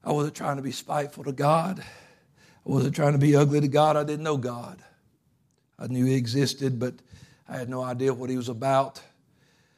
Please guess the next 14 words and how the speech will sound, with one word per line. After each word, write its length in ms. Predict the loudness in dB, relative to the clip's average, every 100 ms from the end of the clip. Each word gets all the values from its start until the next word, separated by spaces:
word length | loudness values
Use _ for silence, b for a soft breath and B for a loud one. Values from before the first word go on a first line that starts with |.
| _
But 100 | -4
I 60 | 0
was 200 | 2 2
living 560 | 4 6 6 2 0 -6 -10
and 140 | -6 -4
serving 680 | 0 2 2 2 0 -4 -12 b b b b b b -6
the 80 |
gods 360 | 0 2 2 2
of 80 | 0
this 240 | 0 -2
world. 380 | -2 -2 -2 -4
I 60 | -4
was 360 | -4 -4 2 B B B B _
following 760 | -6 0 2 2 0 -4 -8